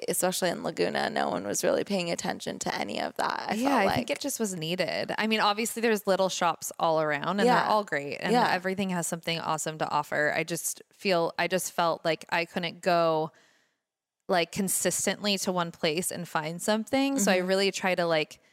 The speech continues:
Speaker 2: make that, I really try to embody, like, the Laguna lifestyle in the store, because I
Speaker 1: Mm-hmm.
Speaker 2: feel like the Laguna girl is fashionable, but she's a beach girl. So she's not, like, over the top fashionable,
Speaker 1: Mm-hmm.
Speaker 2: but she's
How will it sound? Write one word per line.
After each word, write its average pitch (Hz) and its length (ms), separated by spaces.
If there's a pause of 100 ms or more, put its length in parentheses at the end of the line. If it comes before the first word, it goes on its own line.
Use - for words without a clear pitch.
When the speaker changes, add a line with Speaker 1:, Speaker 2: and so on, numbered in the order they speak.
(280)
Speaker 2:
make 175 400
that, 156 360 (360)
I 196 60
really 247 240
try 247 180
to 214 60
embody, 175 400
like, 165 240
the 165 100
Laguna 156 380
lifestyle 151 560
in 165 160
the 151 100
store, 151 600
because 180 260
I - 80
Speaker 1:
Mm-hmm. 180 100
Speaker 2:
feel 175 160
like 160 300
the 170 140 (160)
Laguna 170 340
girl 165 240
is - 220
fashionable, 175 420
but 180 160
she's 160 260
a 165 60
beach 151 340
girl. 156 160
So - 140
she's 170 300
not, 190 260
like, 151 280 (380)
over 185 220
the 170 80
top - 240
fashionable, 202 680
Speaker 1:
Mm-hmm. 185 240 (280)
Speaker 2:
but 170 200
she's - 540